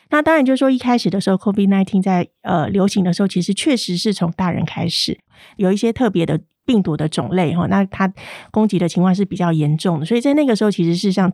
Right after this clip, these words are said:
主要是针对这些大人或甚至是老人的免疫力比较差，哈，或者是他可能有一些慢性肺部疾病等等之类去做这样子的一个疫苗的一个发展。但是呢，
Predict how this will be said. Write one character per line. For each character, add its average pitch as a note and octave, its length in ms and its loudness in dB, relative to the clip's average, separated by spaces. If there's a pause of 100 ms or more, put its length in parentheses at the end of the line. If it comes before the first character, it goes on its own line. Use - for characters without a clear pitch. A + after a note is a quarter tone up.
主 - 80 -2
要 G3 80 2
是 A3+ 120 0
针 A3 160 2
对 G#3+ 140 2
这 G3+ 160 0
些 G3 140 0
大 A3 200 0
人 E3 140 2
或 F#3 140 0
甚 F#3 160 0
至 F#3 100 0
是 F3+ 200 0
老 - 180 -4
人 - 280 -4
的 - 220 -4 (320)
免 G3 160 2
疫 A#3 60 4
力 A#3+ 100 4
比 G3 80 2
较 F#3+ 160 0
差， F3+ 340 -2
哈， F#3 140 0
或 F#3 100 2
者 E3+ 80 -2
是 F3+ 160 0
他 F#3+ 300 -2
可 - 120 -4
能 E3 280 -2
有 F3+ 140 -2
一 - 20 0
些 G#3 100 0
慢 A3 160 4
性 G#3 140 2
肺 G#3 100 -2
部 G3 140 0
疾 F3 160 -4
病 F3+ 140 2
等 F3 120 0
等 E3+ 120 2
之 E3+ 100 -2
类 F3+ 140 2
去 F3 140 0
做 G3+ 260 0
这 G3+ 80 -2
样 E3+ 120 2
子 E3 80 -2
的 E3 120 0
一 - 20 2
个 F3 140 -2
疫 F#3 100 0
苗 E3 180 -2
的 F#3+ 120 -4
一 E3 80 0
个 E3+ 100 -2
发 E3+ 240 -2
展。 - 260 -4 (540)
但 D#4+ 160 2
是 D#4 140 2
呢， B3 200 4